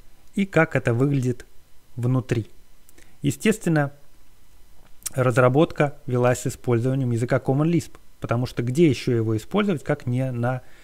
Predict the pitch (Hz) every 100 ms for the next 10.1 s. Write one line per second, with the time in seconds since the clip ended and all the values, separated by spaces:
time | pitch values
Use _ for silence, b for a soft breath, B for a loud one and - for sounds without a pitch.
0 | b b b - 120 113 156 190 180 -
1 | b b b b - - 180 131 123 120
2 | 131 127 113 117 147 156 - - - -
3 | - - 147 139 127 113 113 123 110 110
4 | - 151 208 202 190 - 120 113 120 165
5 | 170 - 120 139 135 - - - 131 170
6 | - 143 - - 135 - 123 113 110 123
7 | 131 123 - - 120 104 - - - -
8 | - B B B B - 156 156 160 160
9 | 165 - 131 - 123 151 151 123 131 123